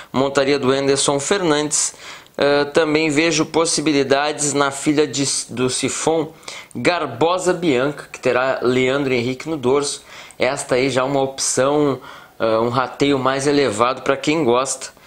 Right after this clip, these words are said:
Ela tem aí boas colocações na grama de São Paulo. Até agora não mostrou muita coisa na Gávea, mas a raça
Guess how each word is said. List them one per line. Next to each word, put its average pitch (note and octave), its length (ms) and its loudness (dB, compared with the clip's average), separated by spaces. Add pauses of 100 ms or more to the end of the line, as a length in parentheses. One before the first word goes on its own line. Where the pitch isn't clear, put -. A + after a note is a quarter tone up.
(200)
Ela B2+ 240 0
tem C#3 260 0
aí C#3 120 0
boas D3 420 0
colocações D3 720 0
na C#3 140 -2
grama B2+ 320 0
de C3+ 80 -6
São D#3 240 0
Paulo. C3+ 540 0 (340)
Até C3 300 0
agora C3 340 0
não C#3 160 0
mostrou C#3 420 -2
muita C#3+ 320 -2
coisa C3 320 0
na D#3+ 140 0
Gávea, A#2+ 420 -4 (360)
mas A#2 560 -2 (320)
a B2+ 180 0
raça B2+ 680 -2